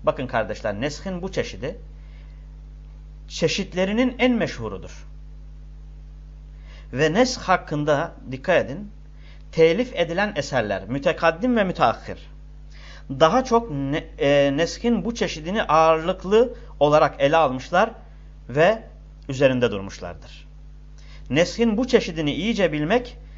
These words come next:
yani iyice fıkh etmek, fakih olan her kim-, bir kimseye faz-, farzdır ki nesk olmuş bir ayete fetva ver-, bir ayetle fetva vermesin, hangi ayetlerin üzerine ahkam bina edilip edilmeyeceğini biliyor olsun.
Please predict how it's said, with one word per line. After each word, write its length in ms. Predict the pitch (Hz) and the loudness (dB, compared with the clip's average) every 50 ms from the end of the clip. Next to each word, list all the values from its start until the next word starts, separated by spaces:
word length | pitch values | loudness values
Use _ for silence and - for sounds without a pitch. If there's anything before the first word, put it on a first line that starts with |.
| - - | -4 2
yani 260 | 147 147 147 139 131 | 4 4 6 4 2
iyice 340 | 131 - 165 202 196 175 160 | -2 -2 -4 -2 -2 -2 -4
fıkh 240 | - - 208 - - | -4 -4 -4 -2 -2
etmek, 380 | 156 - - 190 233 233 240 - - - - - | -2 0 0 0 0 0 -2 -6 -14 -16 -18 -2
fakih 380 | - 160 139 - - 226 185 - | 2 2 2 2 0 -4 2 4
olan 380 | 127 139 143 165 202 220 226 214 - - - - - - - | 4 6 6 4 2 0 -2 -8 -14 -18 -20 -20 -20 -14 -2
her 260 | - 175 202 190 - | 2 2 2 2 2
kim-, 220 | - 170 147 131 - - - - | -2 -4 -6 -6 -6 -10 -12 -6
bir 220 | 131 135 135 139 | -4 -4 -4 -4
kimseye 360 | - 135 123 - - 151 180 | -4 -6 -4 0 4 4 4
faz-, 380 | 120 - - 156 147 123 113 110 - - | 4 6 6 6 6 6 2 -6 -4 2
farzdır 440 | - 151 156 151 123 127 190 233 233 233 - - - - - - - - | 6 6 6 6 4 2 2 2 2 -2 -8 -14 -18 -18 -18 -18 -14 -8
ki 360 | - - 165 120 95 - - - - - | -2 0 0 0 0 -2 -8 -14 -14 -8
nesk 380 | - 113 127 165 - - - - | -4 2 4 4 4 2 0 0
olmuş 440 | 226 214 190 175 165 147 - 135 135 | 2 2 2 2 0 -2 -4 -2 0
bir 260 | 180 220 - - 170 | 0 2 4 6 8
ayete 280 | 165 151 143 139 - 131 | 8 8 6 6 2 2
fetva 440 | - 151 139 143 147 165 175 147 135 | 2 2 2 4 6 6 8 8 8
ver-, 300 | 156 185 208 - - 143 | 8 6 6 4 -2 -4
bir 200 | 175 170 165 160 | -2 2 4 6
ayetle 280 | 156 143 139 135 131 | 6 6 6 4 0
fetva 420 | - - 131 - - 160 170 143 123 | 0 0 -2 0 2 4 4 6 8
vermesin, 600 | 151 185 214 226 220 214 - 254 269 269 269 - - - - - - | 6 6 6 4 0 -2 0 0 0 0 -2 -6 -10 -16 -16 -10 -2
hangi 340 | - 190 226 220 185 185 | 2 2 2 4 4 6
ayetlerin 520 | 165 160 151 151 147 - - 151 135 135 123 | 8 8 8 6 6 2 0 -2 -2 -2 -4
üzerine 400 | 139 135 139 139 139 127 123 - | -4 2 2 2 4 4 2 2
ahkam 500 | - 135 127 - - 190 190 185 160 143 | 2 0 0 0 0 0 0 0 0 0
bina 220 | 143 139 139 - | 2 2 4 4
edilip 360 | - 131 135 147 151 147 - | 2 2 0 -2 -6 -4 -2
edilmeyeceğini 880 | 123 127 135 170 196 190 170 160 156 139 139 147 156 175 226 262 262 262 - - - - | -2 -2 0 -2 -4 -2 -2 -2 -2 -2 -2 -2 -2 0 0 0 -2 -2 -8 -14 -14 -12
biliyor 420 | 113 113 127 135 151 156 135 110 | -6 -4 -2 2 4 4 4 4
olsun. 360 | 104 87 95 95 - - - | 4 2 0 -4 -6 -10 -14